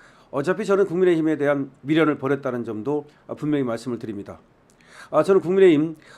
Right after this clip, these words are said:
누구도 지지하지 않습니다. 이것도 분명히 말씀을 드립니다. 그러니까, 아, 지금 나오는 사람들, 뭐 김문수, 어, 또 안철수, 한동훈, 아, 또 뭐, 어, 뭐 조경태도 나왔다고 그러고 참, 뭐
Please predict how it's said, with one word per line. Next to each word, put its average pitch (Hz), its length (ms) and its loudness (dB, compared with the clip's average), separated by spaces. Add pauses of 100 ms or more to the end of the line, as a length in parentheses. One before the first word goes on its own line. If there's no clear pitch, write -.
누구도 175 520 2
지지하지 143 340 -2
않습니다. 104 500 -8 (720)
이것도 180 300 4
분명히 160 300 0
말씀을 131 360 -6
드립니다. 104 400 -10 (680)
그러니까, 160 560 0 (420)
아, 147 240 4
지금 175 360 0
나오는 143 340 2
사람들, 131 580 -2 (400)
뭐 151 200 -2
김문수, 151 800 -2 (480)
어, 143 180 -2
또 147 100 -2
안철수, 139 640 -4
한동훈, 151 640 -2 (560)
아, 131 220 -4
또 165 100 -4
뭐, 139 380 -2
어, - 460 -14 (720)
뭐 123 100 -12
조경태도 151 480 0
나왔다고 123 360 -4
그러고 120 240 -8
참, 131 200 -8
뭐 131 260 -10